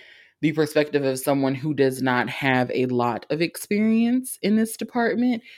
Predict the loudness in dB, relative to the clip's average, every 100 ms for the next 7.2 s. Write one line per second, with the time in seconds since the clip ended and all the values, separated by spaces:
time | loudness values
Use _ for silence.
0 | -20 _ 0 2 0 -2 -4 -2 0 2
1 | 0 -2 -4 -4 -2 0 0 0 -2 -4
2 | -10 -16 -20 _ _ -2 2 4 4 2
3 | 2 0 -2 -4 -2 0 2 2 2 0
4 | 0 2 2 4 4 2 0 0 2 2
5 | -2 -2 0 0 0 0 -2 -6 -14 _
6 | -8 -4 -2 -2 -4 -6 -6 -4 -4 -4
7 | -4